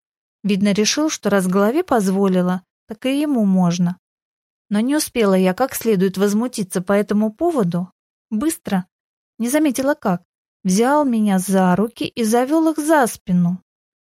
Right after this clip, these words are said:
Я оказалась в весьма неловком положении. В неловкой и опасной близости от этого голубоглазого оборотня.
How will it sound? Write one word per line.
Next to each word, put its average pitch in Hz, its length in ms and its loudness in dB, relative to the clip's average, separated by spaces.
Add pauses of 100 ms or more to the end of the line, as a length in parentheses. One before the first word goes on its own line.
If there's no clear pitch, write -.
(360)
Я 196 180 2
оказалась 233 680 0
в 220 40 -4
весьма 233 320 -2
неловком 233 540 -2
положении. 214 800 0 (920)
В 190 120 -4
неловкой 208 600 0
и - 160 -8
опасной 190 520 -2
близости 202 640 -2
от 190 240 -2
этого 202 300 -4
голубоглазого 202 920 0
оборотня. 190 720 0